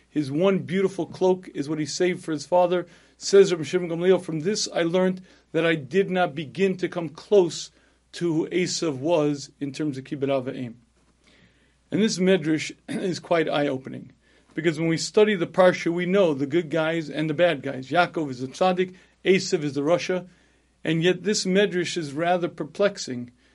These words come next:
because here we have Rabbi Shimon Gamliel saying that I did not come close to Esav in terms of honoring, respecting his parents. And just to understand what the medrash is saying,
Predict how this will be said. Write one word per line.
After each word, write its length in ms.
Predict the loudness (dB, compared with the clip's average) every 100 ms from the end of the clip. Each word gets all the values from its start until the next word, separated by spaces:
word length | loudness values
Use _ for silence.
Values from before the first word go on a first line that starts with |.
| _ -10
because 280 | -2 0 0
here 200 | 0 2
we 160 | 4
have 220 | 6 6 4
Rabbi 120 | 0
Shimon 340 | -2 0 2
Gamliel 300 | 2 2 2
saying 540 | 2 4 4 4 -4 -10 -20 _
that 140 | -4 -4 2
I 140 | 2
did 320 | 2 0 -2 2
not 240 | 0 0
come 300 | -2 -4 -4
close 800 | -14 -12 0 4 4 2 -4 -10 -14 _ _ _ _ _ _ _ _ _
to 100 | -6 0
Esav 640 | 2 2 0 -2 -2 -8 -20 _ _ _ -8
in 140 | -8
terms 240 | -6 -6
of 120 | -6 -8 -4
honoring, 480 | -4 -2 -4 -6
respecting 480 | -10 -6 -6 -4 -4
his 120 | -6
parents. 460 | -6 -8 -8 -12 -20 _ _ _ _ -6
And 120 | 2
just 200 | 2 4
to 100 | 2
understand 580 | 2 -4 -2 0 0 2
what 220 | 2 0 _ _ _ -20 -20 _
the 60 | -4
medrash 320 | -2 -4 -6
is 140 | -6
saying, 480 | -2 0 0 -2 -6